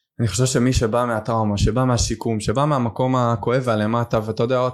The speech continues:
פעם, אמרת, לפני שהתחלנו את הפרק, דיברנו קצת, אמרתי, אתה יודע, יש מייקל של ה-, הרשתות והתוכניות, וש-, שלא, לא מכירים את מייקל האמיתי,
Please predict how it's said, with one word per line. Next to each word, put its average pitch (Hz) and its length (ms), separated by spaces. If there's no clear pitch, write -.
פעם, 110 220
אמרת, 110 320
לפני 113 240
שהתחלנו 123 380
את - 80
הפרק, 135 440
דיברנו 113 360
קצת, 110 280
אמרתי, 117 380
אתה - 500
יודע, 120 120
יש 120 200
מייקל 123 280
של 104 220
ה-, 104 260
הרשתות 107 840
והתוכניות, 110 840
וש-, 101 440
שלא, 143 460
לא 147 120
מכירים 135 300
את 123 60
מייקל 120 280
האמיתי, 101 420